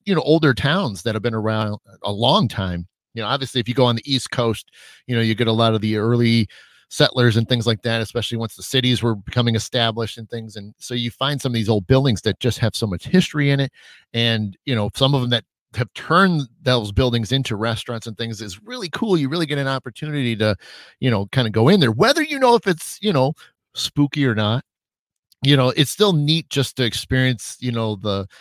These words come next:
the whole atmosphere and, and even then to, to, to know how long those buildings have been opened and the energy that they hold and have seen throughout the centuries and things, you know, uh, decades really, but, uh, uh,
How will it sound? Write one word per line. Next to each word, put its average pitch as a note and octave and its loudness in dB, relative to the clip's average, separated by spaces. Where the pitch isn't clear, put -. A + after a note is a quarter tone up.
the - -4
whole A#2+ 2
atmosphere G2+ -2
and, F#2 -4
and G2+ -10
even B2 -2
then B2 0
to, G2 -6
to, G#2 -2
to A2 -2
know A2+ 0
how A#2+ -2
long A#2+ 4
those G2 2
buildings A2 0
have G2 -6
been G2+ -2
opened A2+ 0
and F#2+ -2
the G2+ -6
energy A#2+ 2
that A2 0
they G#2+ 0
hold A#2 0
and G2 -2
have F#2 -4
seen C3 4
throughout A#2 0
the G#2 -6
centuries A2 -4
and G#2+ -10
things, G#2+ -16
you A2 -10
know, G2 -10
uh, F#2 -6
decades F#2 -4
really, G#2+ 2
but, F#2+ -2
uh, G#2 2
uh, G#2 -2